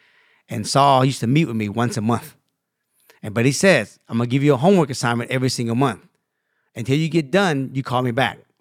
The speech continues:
So I made the mistake calling him and said, "Hey, let's meet again." So I meet,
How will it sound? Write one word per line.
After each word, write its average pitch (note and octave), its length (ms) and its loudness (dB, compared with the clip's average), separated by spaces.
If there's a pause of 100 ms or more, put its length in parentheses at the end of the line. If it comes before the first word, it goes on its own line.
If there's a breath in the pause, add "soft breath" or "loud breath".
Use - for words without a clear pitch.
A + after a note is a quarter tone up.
So - 140 -8
I B2 120 0
made F3+ 180 2
the D3+ 60 -2
mistake D3 480 -2
calling C#3+ 340 0
him C3+ 100 -2
and B2 100 -6
said, C3 160 -2
"Hey, C#3+ 280 0
let's C#3 140 -4
meet E3+ 180 2
again." A#2+ 280 -2
So A#2+ 80 -2
I B2 40 -2
meet, - 380 0